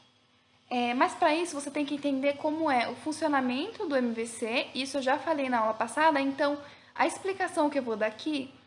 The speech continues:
é baseada já na aula passada. Se você não assistiu ou se você ficar confuso,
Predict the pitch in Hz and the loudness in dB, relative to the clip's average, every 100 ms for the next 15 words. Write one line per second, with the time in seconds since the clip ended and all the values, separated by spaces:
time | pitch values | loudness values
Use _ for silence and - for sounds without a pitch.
0 | _ - - _ _ _ _ _ _ - | _ -20 -20 _ _ _ _ _ _ 4
1 | 311 330 349 349 277 269 294 277 277 285 | 6 8 6 8 8 6 6 4 4 4
2 | 285 294 359 - 339 302 254 240 - - | 2 0 -2 0 2 4 2 -4 -10 -20
3 | _ - 294 339 339 294 269 254 - - | _ -8 -4 0 2 2 0 -2 -6 -2
4 | 294 254 - 294 311 294 269 254 254 262 | 0 0 0 0 0 -4 -4 -4 -4 -4
5 | 269 294 320 320 | -2 -2 0 -2